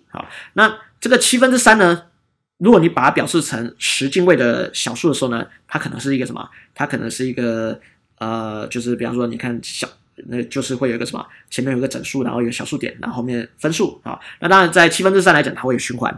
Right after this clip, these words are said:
啊。那同理呢，在三分之一啊，三分之一你会得到零点三，然后好多个三，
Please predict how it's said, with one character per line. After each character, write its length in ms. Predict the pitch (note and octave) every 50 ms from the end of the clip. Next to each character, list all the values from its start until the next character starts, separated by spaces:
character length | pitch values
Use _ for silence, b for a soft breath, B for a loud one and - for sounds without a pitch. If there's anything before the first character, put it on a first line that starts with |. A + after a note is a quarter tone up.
| - _
啊。 180 | - - - B B B B
那 100 | C#3 C#3+
同 140 | D3 C#3 D3
理 120 | C#3 B2
呢， 180 | A#2+ A2+ A2+ -
在 280 | - C3 B2 A#2+ A#2+
三 160 | A#2 - C3+
分 100 | D3 D3
之 120 | C#3+ D#3 D#3+
一 140 | F3 D#3+ - _
啊， 140 | B2 C3+ C3+
三 140 | - A#2
分 100 | A#2+ A#2+
之 120 | A#2 - B2+
一 60 | A#2+
你 60 | A2+
会 80 | A#2 A#2
得 100 | A#2+ A#2
到 160 | B2 A#2+ A#2
零 160 | A#2 B2+ C#3+
点 200 | D3+ C#3+ - -
三， 340 | - - C#3 B2+ C3 C3 C#3+ -
然 100 | - C3+
后 220 | A#2+ A#2+ A#2 b b b b
好 120 | _ -
多 100 | - C3+
个 100 | A#2+ A#2+
三， 240 | A#2+ - B2+ C3+ -